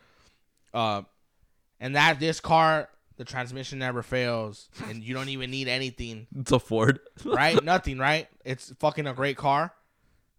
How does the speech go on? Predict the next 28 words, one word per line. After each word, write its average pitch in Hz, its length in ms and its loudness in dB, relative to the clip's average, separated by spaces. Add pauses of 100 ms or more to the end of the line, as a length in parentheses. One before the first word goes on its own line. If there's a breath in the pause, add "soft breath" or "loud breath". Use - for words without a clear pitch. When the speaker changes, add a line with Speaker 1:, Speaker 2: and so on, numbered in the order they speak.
Speaker 1:
I'm, 135 220 0
I'm 143 220 0
a, 151 40 0
I'm 131 220 2
a 151 120 4
fucking 139 320 2
mechanic. 131 400 -2
I'm 120 120 -2
pissed 139 280 0
about 98 240 -8
it, 92 80 -12
you 98 100 -12
know? 139 240 -10
Like, 107 160 -14
what 110 140 -16
the 139 80 -18
fuck? 151 220 -12
I 104 200 -12
don't 120 120 -10
have 113 160 -10
work 135 220 -10
anymore 85 340 -16 (240)
'cause 107 120 -12
everyone's 110 300 -6
driving 110 240 -6
this 107 140 -14
car. 113 260 -4
And 101 140 -12